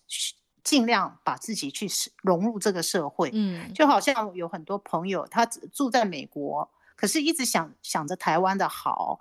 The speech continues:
Speaker 1: 然后等到回到台湾，又一直想着美国的好。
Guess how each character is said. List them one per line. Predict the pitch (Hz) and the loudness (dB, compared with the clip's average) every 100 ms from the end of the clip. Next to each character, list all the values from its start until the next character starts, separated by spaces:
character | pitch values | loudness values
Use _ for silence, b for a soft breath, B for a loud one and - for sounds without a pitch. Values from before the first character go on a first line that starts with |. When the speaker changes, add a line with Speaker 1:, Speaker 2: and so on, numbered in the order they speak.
| B | B
Speaker 1:
然 | 208 | 4
后 | 269 | 4
等 | 294 240 | 4 2
到 | 254 | 0
回 | 240 202 | -2 -2
到 | 247 | -2
台 | - - 156 175 | -4 -10 -10 -4
湾， | 196 202 233 | -2 -2 -2
又 | 339 370 | 0 2
一 | 359 | 2
直 | 302 | 0
想 | - 175 | -2 -2
着 | 185 | -2
美 | 214 180 | -2 -2
国 | 160 160 | -4 -4
的 | 185 180 | -2 -4
好。 | - 135 | -2 -6